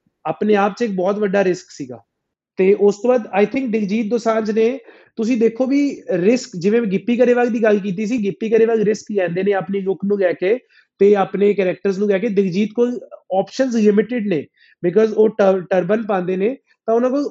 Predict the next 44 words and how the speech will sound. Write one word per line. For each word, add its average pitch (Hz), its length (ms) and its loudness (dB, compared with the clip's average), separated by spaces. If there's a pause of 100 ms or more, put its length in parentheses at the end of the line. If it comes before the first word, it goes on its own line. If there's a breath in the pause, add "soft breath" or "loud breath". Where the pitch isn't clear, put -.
(120)
ਆਪਸ਼ਨਸ 220 360 -2
ਲਿਮਿਟਿਡ 202 440 0
ਹੋ 185 160 -2
ਜਾਂਦੀਆਂ 170 400 -2
ਨੇ। 196 200 -2 (360)
ਇਸ 190 160 2
ਕਰਕੇ, 233 380 -2
ਲੇਕਿਨ 226 300 0
ਫਿਰ 220 240 2
ਵੀ 277 300 0
ਉਹਦੇ 214 260 2
ਵਿੱਚ 214 260 2
ਰਹਿੰਦੇ 196 360 0
ਹੋਏ 220 200 2
ਵੀ, 220 120 -2
ਇੱਕ 202 160 -2
ਦਾਇਰੇ 180 280 2
ਦੇ 233 100 -2
ਵਿੱਚ 214 220 -2
ਰਹਿੰਦੇ 180 260 0
ਹੋਏ 208 140 2
ਵੀ 214 240 -2 (360 soft breath)
ਉਹਨਾਂ 220 200 2
ਨੇ 277 100 0
ਬਹੁਤ 202 580 -4
ਹੀ 269 80 0
ਜ਼ਿਆਦਾ 185 640 0 (400)
ਵਰਸੇਟਾਈਲ 208 760 0
ਤੇ 247 100 -4
ਬਹੁਤ 196 240 -4
ਹੀ 226 40 -6
ਜ਼ਿਆਦਾ 220 220 -2
ਡਿਫਰੈਂਟ 208 460 -2 (340 soft breath)
ਰਿਸਕ 240 240 2 (120)
ਟੇਕਿੰਗ 226 300 2
ਰੋਲਸ 202 280 4
ਕੀਤੇ 185 280 -4
ਨੇ, 226 80 -2
which 226 300 -2
I 226 60 2
am 220 80 -2
afraid 190 320 0
to 226 160 -8
say 214 300 0